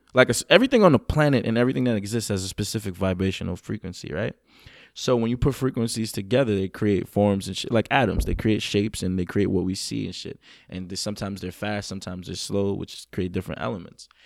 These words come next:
Now, human beings, even black and white, w-, we vibrate at different frequencies. You know what I'm saying?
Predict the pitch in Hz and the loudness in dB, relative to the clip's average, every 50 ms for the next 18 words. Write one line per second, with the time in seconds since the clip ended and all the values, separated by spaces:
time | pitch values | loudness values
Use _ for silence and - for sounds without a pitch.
0 | - - _ _ - 101 104 104 107 135 147 143 127 113 101 127 135 143 131 113 | -20 -20 _ _ -12 -10 -10 -8 -8 -8 -6 -6 -8 -8 -6 -6 -6 -6 -6 -8
1 | 101 101 104 - - _ _ _ _ _ _ _ _ - 131 135 131 127 117 104 | -10 -10 -14 -16 -20 _ _ _ _ _ _ _ _ -4 -4 -2 -2 -2 -2 -2
2 | 113 117 123 - 123 104 113 127 117 92 - - _ _ _ _ _ _ _ _ | -2 -2 -2 -2 -2 -2 -2 -2 -2 -4 -8 -12 _ _ _ _ _ _ _ _
3 | - - - _ _ _ _ _ 101 110 117 107 101 110 113 107 107 107 98 92 | -16 -16 -16 _ _ _ _ _ -8 -6 -4 0 2 2 2 2 0 -2 -2 -2
4 | 85 107 98 87 92 85 - - 123 127 - - 85 92 - - - - - - | -4 -6 -6 -6 -6 -8 -6 -4 -4 -4 -4 -6 -10 -10 -10 -12 -14 -14 -14 -10
5 | - 107 107 110 107 110 110 - 110 110 107 107 113 | -6 -4 -2 -2 -2 -2 -4 -4 -6 -6 -6 -6 -10